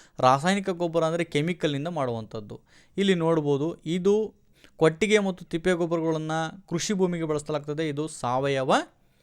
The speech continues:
ಕೃಷಿಗೆ ಬರಿಬೇಕು. ನೆಕ್ಸ್ಟು ಎರೆಹುಳು ಗೊಬ್ಬರಗಳನ್ನ ಮಣ್ಣಿನ ಪೋಷಕಾಂಶ ಹೆಚ್ಚಿಸಲು ಉಪಯೋಗಿಸಲಾಗ್ತದೆ. ಇದು ಕೂಡ ಸಾವಯವ ಕೃಷಿಗೆ ಸಂಬಂಧಪಟ್ಟಂತೆ ಬರಿಬೇಕು. ನೆಕ್ಸ್ಟ್ ಬಂದ್ರೆ ಹಸಿರೆಲೆ,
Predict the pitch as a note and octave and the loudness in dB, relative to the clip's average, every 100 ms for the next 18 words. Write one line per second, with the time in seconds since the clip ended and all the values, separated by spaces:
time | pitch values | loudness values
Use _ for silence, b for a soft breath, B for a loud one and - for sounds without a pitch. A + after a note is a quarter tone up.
0 | _ - _ _ _ C3+ C#3+ B2 D3+ C#3 | _ -20 _ _ _ -6 -2 -2 0 0
1 | A2 G#2 A2 - A2+ A2 - _ - F3+ | -2 -4 -8 -8 -8 -8 -14 _ 0 0
2 | - - D#3+ b b C3+ C#3 F#3+ A3 A3 | 0 -6 -6 b b 4 6 8 8 8
3 | G#3+ G3+ F#3 F#3 F#3 F3+ F3+ F#3 D3 C#3+ | 6 2 0 -2 -2 -2 -4 -4 -2 0
4 | A3 A#3 A#3 G#3 D3 E3 G3 F#3+ G3 A3+ | 0 0 -2 -4 -4 -4 -4 -4 -2 -2
5 | A#3+ B3 - - D3+ D3 D#3 D#3 D#3 D#3+ | 2 0 0 -6 -6 -4 -4 -2 -2 -4
6 | b b D#3 D3 F#3 F#3+ F#3 D#3 D3 C#3+ | b b -4 2 2 4 0 0 -2 -2
7 | C#3 C#3+ C#3+ E3+ D#3 F3 F3+ C3 B2 A#2+ | -2 -2 -2 -2 -2 -6 -4 -4 -2 -2
8 | B2+ E3+ B2+ B2 C#3 D#3 A#2+ A#2 A2+ A2 | -4 -8 -10 -8 -8 -8 -10 -8 -8 -10
9 | A#2 C#3 D3 G#2+ G2+ G#2 - A2 A2 _ | -8 -8 -6 -8 -10 -14 -10 -10 -10 _
10 | b b b b D#3+ F#3 - E3 D3 B2+ | b b b b 2 2 2 -2 -2 -2
11 | B2+ C3 b b b - E3+ - G3 D#3 | -4 -6 b b b 2 2 4 4 4
12 | C3 B2+ | 4 0